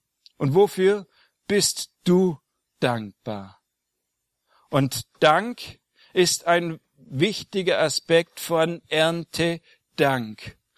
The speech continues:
Es ist nämlich das eine, ob da Ernte da ist, was Arbeit bedeutet, oder auch die Dankbarkeit, dass Dinge auch denn trotzdem so kommen.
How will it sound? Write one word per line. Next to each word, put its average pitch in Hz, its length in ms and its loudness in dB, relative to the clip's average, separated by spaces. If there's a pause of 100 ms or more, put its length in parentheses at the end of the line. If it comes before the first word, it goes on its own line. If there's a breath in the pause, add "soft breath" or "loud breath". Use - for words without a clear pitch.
(320 loud breath)
Es 156 240 2
ist 202 220 4
nämlich 190 220 2
das 180 200 4
eine, 214 480 6
ob 185 220 2 (120)
da 180 300 6
Ernte 233 640 4
da 208 240 8
ist, 226 280 2
was 180 300 4
Arbeit 226 680 4
bedeutet, 202 720 4 (300 loud breath)
oder 196 320 4
auch 202 160 2
die 196 220 -8 (220)
Dankbarkeit, 208 1300 0 (320 soft breath)
dass 180 340 0
Dinge 220 560 0 (600)
auch 175 200 2
denn 165 280 -4
trotzdem 175 580 0
so 170 300 0
kommen. 127 640 -4